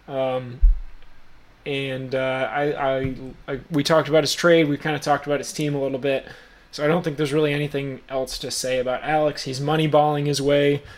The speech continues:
trying to get a win, trying to get some more wins here. He's already got two,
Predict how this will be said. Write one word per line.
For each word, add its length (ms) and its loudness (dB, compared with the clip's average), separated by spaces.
trying 280 4
to 40 6
get 160 8
a 40 8
win, 480 4
trying 220 0
to 60 6
get 120 6
some 120 8
more 160 8
wins 300 4
here. 240 4
He's 140 -2
already 200 4
got 200 2
two, 480 2